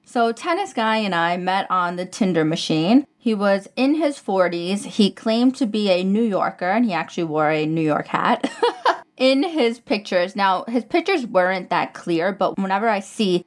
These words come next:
somebody who is American and specifically from New York, which is so rare here in Dubai,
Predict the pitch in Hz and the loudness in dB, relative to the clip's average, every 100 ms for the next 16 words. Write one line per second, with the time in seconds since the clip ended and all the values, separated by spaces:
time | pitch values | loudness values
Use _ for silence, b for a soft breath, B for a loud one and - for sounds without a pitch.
0 | _ - 196 190 185 180 175 - 190 180 | _ -4 -2 2 0 0 -4 -4 -2 0
1 | 170 170 - 196 196 185 185 196 170 165 | 0 -2 -4 0 2 2 0 -2 -4 -2
2 | 160 156 156 - 185 - 277 294 269 254 | -2 -2 -2 -2 -2 -2 0 2 2 0
3 | 190 - 180 170 160 151 151 180 160 165 | -6 0 0 0 -2 0 0 0 -4 -4
4 | 170 - 202 247 262 190 160 156 190 165 | -6 -6 0 2 2 0 0 -2 -2 -2
5 | 165 160 165 151 156 156 | -2 -2 -2 0 0 -2